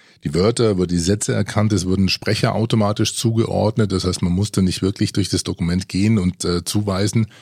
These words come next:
Ähm, das Interessante war allerdings, dass man eine Seite hatte, wo man live innerhalb dieses Textes dann im Browser das Gespräch verfolgen konnte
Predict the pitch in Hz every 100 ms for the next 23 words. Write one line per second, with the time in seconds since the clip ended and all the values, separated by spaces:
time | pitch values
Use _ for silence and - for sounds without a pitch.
0 | - _ _ - 92 92 92 92 95 101
1 | 92 95 120 196 143 107 107 104 104 104
2 | 104 - 95 98 92 92 - 90 87 82
3 | 87 104 98 98 104 113 104 101 - -
4 | 85 90 98 92 92 - 90 85 120 160
5 | - 135 139 98 101 110 - 120 113 101
6 | - 117 - 117 117 101 95 82 87 87
7 | 107 127 131 - - - - _ _ -
8 | 104 - 110 - 104 113 104 - 92 120
9 | 110 135 135